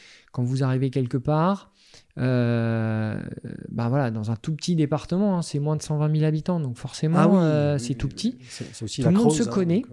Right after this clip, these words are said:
Speaker 2: euh, tout,
Speaker 1: Voilà, voilà.
Speaker 2: <laughs> tout le monde se connaît.
Speaker 1: Vacances en Creuse, vacances heureuses.
Speaker 2: Ah, bah
Speaker 1: Euh,
Speaker 2: voilà.
Speaker 1: <laughs> vacances ailleurs, vacances meilleures.
Speaker 2: Ah,
Speaker 1: Euh,
Speaker 2: ah oui.
Speaker 1: sachez-le, c'est leur,
Speaker 2: <laughs> C'est,
Speaker 1: c'est la
Speaker 2: sachez-le,
Speaker 1: blague, c'est la
Speaker 2: hein.
Speaker 1: blague des, des
Speaker 2: C'est
Speaker 1: locaux. Euh, non, mais en fait, ça permettait de, de faire ça. Et puis moi, dans l'idée, euh,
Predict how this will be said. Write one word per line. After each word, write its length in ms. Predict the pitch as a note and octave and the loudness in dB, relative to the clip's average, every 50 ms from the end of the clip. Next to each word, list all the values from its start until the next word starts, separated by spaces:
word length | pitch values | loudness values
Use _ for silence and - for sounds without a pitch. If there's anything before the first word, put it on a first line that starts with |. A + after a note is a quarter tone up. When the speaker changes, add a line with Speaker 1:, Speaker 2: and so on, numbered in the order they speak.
| - | -14
Speaker 2:
euh, 40 | - - - - - - | -16 -16 -16 -18 -14 -6
tout, 60 | - C#3+ | -2 0
Speaker 1:
Voilà, 240 | C#3+ F3 F#3 F#3 E3 | 2 2 2 2 2
voilà. 360 | A2 C3 C#3 C#3+ E3 D#3+ D3 D3 D#3 | 2 2 2 2 2 0 0 -2 -6
Speaker 2:
<laughs> 100 | D#3 - | -6 -6
tout 80 | - | -4
le 60 | F3+ | -2
monde 140 | D#3+ D#3+ D#3 C#3+ | -2 -2 0 -2
se 60 | C#3 | -2
connaît. 200 | B2 C#3 A#2+ A2+ | -2 0 0 2
Speaker 1:
Vacances 400 | A#2+ C3+ D3+ - D3 C#3+ C3 - D3+ | 2 2 2 2 0 -2 0 0 0
en 80 | D3 | -2
Creuse, 260 | C#3 - E3+ E3+ D#3 | 0 0 -2 0 0
vacances 380 | D3 C#3+ C3+ - D#3 C#3 B2 - | 0 0 0 -2 -4 -4 -4 -2
heureuses. 320 | D3+ D3 D3 C#3+ C3+ B2 A#2+ D3 - - - | -2 0 2 2 0 0 -2 -8 -12 -4 0
Speaker 2:
Ah, 200 | D3 D#3+ F3 E3+ | 4 4 6 6
bah 120 | D#3 D3+ | 6 4
Speaker 1:
Euh, 20 | D3 | 4
Speaker 2:
voilà. 240 | D3 G#3 A#3 B3 A3+ C3 A2+ - - - A#3 A#3 - | 4 6 6 6 6 4 2 0 0 0 0 0 0
Speaker 1:
<laughs> 400 | A#3 - - - - - - B2 | 0 -2 -2 -6 -12 -6 -2 -2
vacances 380 | C#3 C#3 - D3 C#3 B2+ - | -2 0 0 0 -2 -2 0
ailleurs, 300 | D3+ D3 C#3 D3 E3 F3 | 0 2 2 2 2 0
vacances 360 | D3+ D3 D#3 - F3+ E3 - - | 0 0 0 0 -2 -2 0 0
meilleures. 340 | D#3 C3+ A#2 A2 G2+ - - - - - - A#2 | 0 2 2 2 0 -2 -8 -16 -18 -14 -6 0
Speaker 2:
Ah, 280 | - - C#3+ D3 D3 C#3+ | 2 4 4 6 6 4
Speaker 1:
Euh, 80 | C#3+ C#3 B2+ | 4 4 2
Speaker 2:
ah 520 | - - - - - G#3+ G#3 G3 F#3 E3 E3+ | 2 2 0 -2 -4 -6 -8 -8 -8 -8 -10
oui. 140 | A#3 C4 B3+ | -10 -8 -8
Speaker 1:
sachez-le, 540 | A3+ G3 D3+ C#3 - - D#3+ D#3+ D#3+ E3+ D#3+ | -2 0 0 0 0 2 2 2 4 4 2
c'est 240 | D3 - - - D3 | 0 -2 -2 2 4
leur, 280 | - C3+ C3 B2 B2 | 4 4 4 4 2
Speaker 2:
<laughs> 0 | |
C'est, 140 | B2 B2 F#3+ | 2 2 2
Speaker 1:
c'est 180 | - - - D#3 | 2 0 0 2
la 60 | D#3+ D#3 - | 4 4 4
Speaker 2:
sachez-le, 160 | E3 F#3 F#3 E3+ F3 | 4 4 4 4 2
Speaker 1:
blague, 60 | F3+ | 0
c'est 140 | - - G3+ | 0 0 0
la 100 | F#3 F#3+ | 2 2
Speaker 2:
hein. 40 | F#3 | 2
Speaker 1:
blague 240 | E3+ F#3 G3 F#3+ E3+ | 2 2 0 0 0
des, 240 | E3+ F3+ E3+ E3+ E3 | 0 2 2 2 2
des 120 | D#3 E3+ | 2 2
Speaker 2:
C'est 60 | E3 | 2
Speaker 1:
locaux. 200 | F3 E3+ - - G#3 G#3+ - - - - - D3+ A2 - | 2 2 2 0 0 0 -2 -8 -12 -10 -8 -8 -6 -2
Euh, 600 | - E3 E3+ E3+ F3+ F3+ F#3 F3+ F3+ F3 F3+ F#3 | 0 2 2 2 2 2 2 2 2 2 2 2
non, 180 | F3+ F3 G3 G3 | 2 2 2 2
mais 240 | F3+ F3+ E3+ D3 - | 2 0 0 -2 -2
en 120 | D#3+ D3+ | -2 -2
fait, 320 | C#3+ G3+ F#3+ - - D#3 | -2 -2 -2 0 0 0
ça 160 | C#3+ - - D3 | 0 0 0 0
permettait 460 | C3+ D#3 D3 D#3 D#3+ D#3 - - E3 | 0 0 0 0 0 0 0 0 -2
de, 240 | C3+ B2+ B2+ A#2+ A#2+ | 0 2 2 2 2
de 160 | A#2+ A#2+ B2 | 2 0 0
faire 200 | A#2+ D3+ C#3 - | 0 -2 -2 -2
ça. 320 | - F#3+ G3 G3+ G#3 G#3+ - | 0 0 2 2 0 0 0
Et 100 | E3 C#3+ | 0 -2
puis 220 | C3+ - - - | -2 -2 -2 -2
moi, 460 | D3+ D3+ E3 E3+ F3 F3+ F#3 F#3 F#3+ F#3 | 0 2 2 2 2 2 2 0 0 -2
dans 200 | D#3+ D3 D3 C#3 | 0 0 0 0
l'idée, 500 | C#3 C3+ C3+ C3 D3 D#3+ F3 F3+ F3+ F3 | 0 0 0 0 0 2 2 2 2 2
euh, 640 | D#3 C3+ B2+ B2 B2 B2 A#2+ A#2+ A#2+ A#2+ A#2+ A#2 A#2 | 2 2 0 0 0 0 0 0 -2 -2 -2 -4 -4